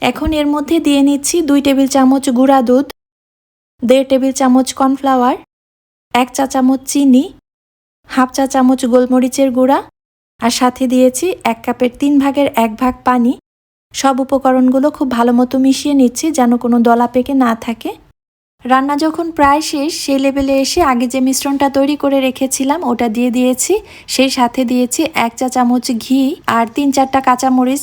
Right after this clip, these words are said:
এটা অপশনাল, আপনার যদি মনে হয় যথেষ্ট ঝাল হয়েছে তাহলে এটা আর না দিলেও চলবে, আবার এর থেকে চাইলে বাড়িয়েও দেওয়া যাবে নিজের পছন্দ অনুযায়ী। এই সবজিটা আমার মাখা মাখা খেতেই বেশি ভালো লাগে, এই কারণে আমি এভাবে রেখেছি।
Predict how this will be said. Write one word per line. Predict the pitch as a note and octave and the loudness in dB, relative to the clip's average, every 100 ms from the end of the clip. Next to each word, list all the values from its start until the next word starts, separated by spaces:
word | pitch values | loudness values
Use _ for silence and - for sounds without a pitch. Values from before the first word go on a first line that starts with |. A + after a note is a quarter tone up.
| - | -6
এটা | B3+ C#4+ D4 - | -4 0 0 0
অপশনাল, | A3+ - C#4+ C#4 B3 E4+ E4+ _ _ | -4 -4 -4 0 0 -2 -8 _ _
আপনার | - - A#3+ B3 A#3+ | -6 -2 -2 -2 -2
যদি | B3 B3 | -4 -2
মনে | A#3+ A#3+ C#4 | 0 2 0
হয় | C#4 B3+ | 2 2
যথেষ্ট | B3 A#3 C4+ - C4+ B3 | 0 -2 -4 -4 -2 0
ঝাল | B3 B3+ | -2 -2
হয়েছে | C#4 C#4+ - D4+ G#4 | -2 -2 -2 -6 -4
তাহলে | - C#4 B3+ | -2 0 0
এটা | A#3+ A#3+ | 0 0
আর | A#3 | 2
না | A3 | 0
দিলেও | A3 A3 A#3 A#3+ B3 | 0 0 0 -2 -2
চলবে, | A#3+ A#3+ - - - - | -2 -2 -4 -8 -18 -4
আবার | A3+ B3 | -2 -2
এর | B3 A#3+ | -4 -6
থেকে | C4 C4 B3 | -4 -2 0
চাইলে | B3 C4+ | 0 2
বাড়িয়েও | A#3 A3+ A#3+ B3 | 0 2 0 0
দেওয়া | A3+ G#3+ | 2 2
যাবে | G#3+ A3 D#4+ | 0 -2 -2
নিজের | F4 B3+ A#3 G#3+ | -4 -4 -2 -2
পছন্দ | G#3+ A3+ A3 G#3+ | -4 -4 -4 -2
অনুযায়ী। | G#3 G3+ A3+ F4+ _ _ - | -2 -2 -4 -4 _ _ -4
এই | D4 D4+ | -4 -2
সবজিটা | E4+ D#4 E4 F4 F4+ | -2 -2 -2 0 0
আমার | E4 D#4 | 0 0
মাখা | C4 C4 D4 | 0 -2 -4
মাখা | D4+ D#4+ | -4 -4
খেতেই | D#4 D#4 E4 E4+ | -2 -2 0 0
বেশি | C4 - | 0 0
ভালো | D4 C#4+ C#4+ C4 | -2 0 2 2
লাগে, | A#3+ B3+ G4+ D#4 | 2 0 0 0
এই | C4 | 0
কারণে | B3+ B3 B3 B3 | 0 2 4 4
আমি | B3 A#3+ | 4 4
এভাবে | B3+ C4 C4 | 2 0 2
রেখেছি। | A#3+ A#3+ B3 - | 2 0 -4 -4